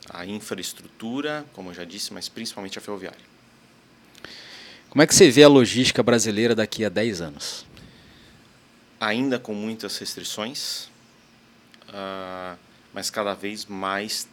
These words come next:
Speaker 1: tecnológica, cada vez mais utilizando as informações pra tomar de decisão.
Speaker 2: Roberto, eu queria que você fizesse uma pergunta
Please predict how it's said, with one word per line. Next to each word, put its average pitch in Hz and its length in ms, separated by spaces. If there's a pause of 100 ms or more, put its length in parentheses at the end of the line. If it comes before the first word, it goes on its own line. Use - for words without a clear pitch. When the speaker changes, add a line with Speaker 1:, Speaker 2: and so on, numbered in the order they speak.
(140)
Speaker 1:
tecnológica, 98 1000
cada 95 340
vez 95 440
mais 95 360
utilizando 95 680 (400)
as 101 180
informações 98 500
pra 98 120
tomar 87 160
de 87 80
decisão. - 300 (1160)
Speaker 2:
Roberto, 131 560 (180)
eu 135 120
queria 160 180
que - 80
você 165 80
fizesse 139 440
uma 147 100
pergunta 127 680